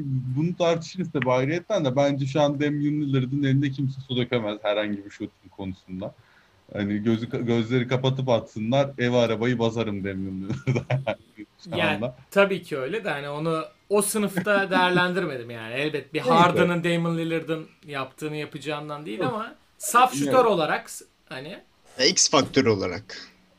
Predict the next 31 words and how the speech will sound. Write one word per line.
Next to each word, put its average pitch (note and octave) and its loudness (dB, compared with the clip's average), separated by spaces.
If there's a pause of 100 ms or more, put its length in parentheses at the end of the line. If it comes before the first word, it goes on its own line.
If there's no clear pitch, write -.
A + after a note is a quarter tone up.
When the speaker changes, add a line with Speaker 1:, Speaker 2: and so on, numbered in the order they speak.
Speaker 1:
Ya C#3 8
olabilir G3+ 4
ama C4+ 2
ben F#3 2
dediğim F#3+ 2
gibi C3+ 0
bu, C3+ 0
bu C#3 -6
çocuklar F3+ 2
hani, F3+ 0
e, F#3+ -4 (680)
rookie F3 0
sonuçta. C3 -2 (280)
Hani A#2 -4
okey, C#3+ 0 (100)
ya B2+ 4
Indiana'yı C3+ 2
geçecekler C3+ -2
ancak D3 -2
bir C3 -10
sonraki B2+ -2
turda A#2+ -2
eleneceklerini A#2+ 0
düşünüyorum. - -14 (1400)
Yani A2+ -4
bu C#3+ 2
seriye D#3 2
de E3 0
dört D3+ 4
iki F#2+ -14
diyorum. G2+ -4